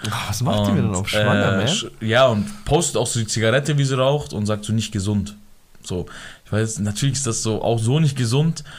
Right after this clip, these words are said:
Speaker 2: aber fürs Baby natürlich noch mehr so. Ich, also ich weiß jetzt nicht, wie
Speaker 1: Ich
Speaker 2: weit
Speaker 1: kann mir
Speaker 2: die
Speaker 1: nicht
Speaker 2: schwanger
Speaker 1: vorstellen,
Speaker 2: ist.
Speaker 1: dass sie schwanger ist.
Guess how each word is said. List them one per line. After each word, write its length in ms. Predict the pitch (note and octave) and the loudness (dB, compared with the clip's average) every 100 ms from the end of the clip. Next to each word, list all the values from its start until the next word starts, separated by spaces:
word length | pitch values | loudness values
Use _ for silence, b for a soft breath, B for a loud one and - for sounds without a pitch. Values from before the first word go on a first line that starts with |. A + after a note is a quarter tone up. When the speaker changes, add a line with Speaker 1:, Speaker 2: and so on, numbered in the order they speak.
| B | B
Speaker 2:
aber 120 | - G2+ | -6 -2
fürs 260 | A#2 G2+ | -2 0
Baby 240 | G#2+ C#3+ C3+ | 2 4 4
natürlich 300 | A#2 B2 A#2 | 2 2 2
noch 220 | C3+ C#3 | 2 2
mehr 240 | C3 C3 B2 | 2 0 0
so. 160 | B2+ | -2
Ich, 160 | A2+ G2+ | -2 -2
also 180 | D#2+ G2+ | -4 -4
ich 100 | F#2+ | 0
weiß 160 | A2 A2 | -2 -2
jetzt 160 | - | -4
nicht, 160 | A2 G#2 | -4 -2
wie 80 | G2 | 0
Speaker 1:
Ich 60 | G#2 | 0
Speaker 2:
weit 60 | |
Speaker 1:
kann 100 | A#2+ | 2
mir 60 | C3 | 2
Speaker 2:
die 60 | |
Speaker 1:
nicht 0 | G#2 | 0
Speaker 2:
schwanger 140 | G#2 | 0
Speaker 1:
vorstellen, 200 | G2+ G#2 | 0 -2
Speaker 2:
ist. 60 | - | -4
Speaker 1:
dass 60 | - | -4
sie 20 | |
schwanger 300 | F2 F2 B1+ | -4 -4 -4
ist. 240 | - - | -6 -10